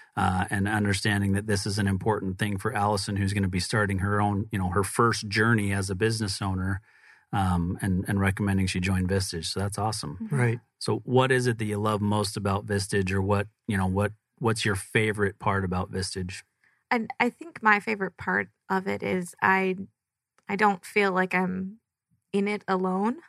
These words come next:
Speaker 2: you know, in terms of being a small business owner, because, you know, really, I,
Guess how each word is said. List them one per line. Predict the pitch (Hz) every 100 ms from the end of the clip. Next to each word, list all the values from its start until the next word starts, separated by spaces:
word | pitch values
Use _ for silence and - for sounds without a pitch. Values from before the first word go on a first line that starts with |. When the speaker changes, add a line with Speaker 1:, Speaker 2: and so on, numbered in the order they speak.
| _
Speaker 2:
you | -
know, | 254 277
in | 277
terms | 277 254 226
of | 220 208
being | 220 220
a | 226
small | - 240
business | 220 226 240 233
owner, | 247 254
because, | 247 233 233 196 180 - - _ _
you | 220
know, | 214
really, | 190 233 240 214 202
I, | -